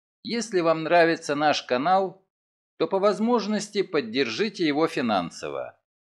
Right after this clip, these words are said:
Реквизиты для оказания помощи указаны в описании к данному ролику. Будем вам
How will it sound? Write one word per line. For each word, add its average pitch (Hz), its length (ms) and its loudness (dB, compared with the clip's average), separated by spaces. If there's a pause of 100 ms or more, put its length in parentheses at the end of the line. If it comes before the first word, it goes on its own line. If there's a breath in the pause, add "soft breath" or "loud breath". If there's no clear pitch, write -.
(520)
Реквизиты 180 760 -2
для 135 240 6
оказания 123 640 0
помощи 196 800 0 (320)
указаны 151 1040 -2
в 92 100 -4
описании 160 720 0
к 98 140 -8
данному 123 540 2
ролику. 80 640 -4 (640)
Будем 208 400 -2
вам 170 440 0